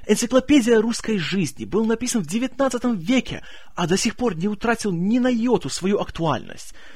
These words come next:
И когда говоришь такие фразы, то, хочешь не хочешь, твой препод по русской литературе сразу понимает, что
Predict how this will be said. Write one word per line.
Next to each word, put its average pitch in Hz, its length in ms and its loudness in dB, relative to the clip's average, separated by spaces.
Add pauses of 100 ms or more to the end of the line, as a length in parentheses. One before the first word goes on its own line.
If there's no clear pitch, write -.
(140)
И 214 80 -6
когда 269 120 6
говоришь 269 220 2
такие 254 240 2
фразы, 208 420 6 (380)
то, 233 640 6
хочешь - 320 0
не 254 80 2
хочешь, 269 300 0
твой 208 200 6
препод 226 400 2
по 196 240 6
русской 208 280 4
литературе 196 680 4 (240)
сразу 196 200 4
понимает, 180 220 2
что 147 200 4